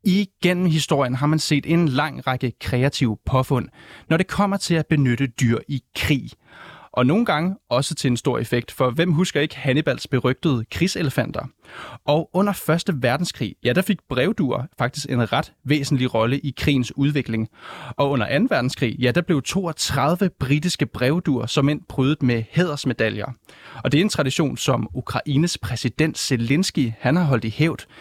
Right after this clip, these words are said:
da hunden Patron fik en hædersmedalje for at have ryddet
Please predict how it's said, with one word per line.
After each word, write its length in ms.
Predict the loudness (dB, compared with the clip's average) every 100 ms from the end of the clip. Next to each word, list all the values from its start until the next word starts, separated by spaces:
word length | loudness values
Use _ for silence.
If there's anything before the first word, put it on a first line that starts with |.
| -20 -12 0
da 80 | 2
hunden 360 | 4 2 2 -2
Patron 560 | -4 -4 0 2 2 0 -6
fik 300 | -2 -2 0
en 160 | 0 2
hædersmedalje 800 | 2 2 0 0 0 0 0 0
for 200 | 0 0
at 140 | 0
have 120 | 0
ryddet 360 | 2 2 2